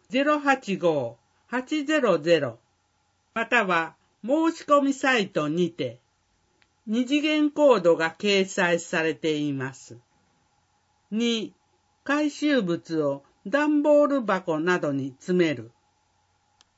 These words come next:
三、宅配業者が希望日時に回収。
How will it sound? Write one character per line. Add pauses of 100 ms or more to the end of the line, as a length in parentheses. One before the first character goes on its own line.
(160)
三、 (640)
宅
配
業
者
が (240)
希
望
日
時
に
回
収。